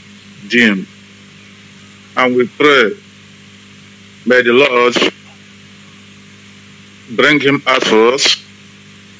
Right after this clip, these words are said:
to continue the work, because he has started the work,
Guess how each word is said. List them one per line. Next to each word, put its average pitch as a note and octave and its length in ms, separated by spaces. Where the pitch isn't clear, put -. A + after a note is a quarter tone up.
to A#2+ 80
continue C3 540
the A#2+ 100
work, A2+ 220
because - 400
he B2+ 120
has A2+ 180
started B2 340
the G#2+ 300
work, A2 120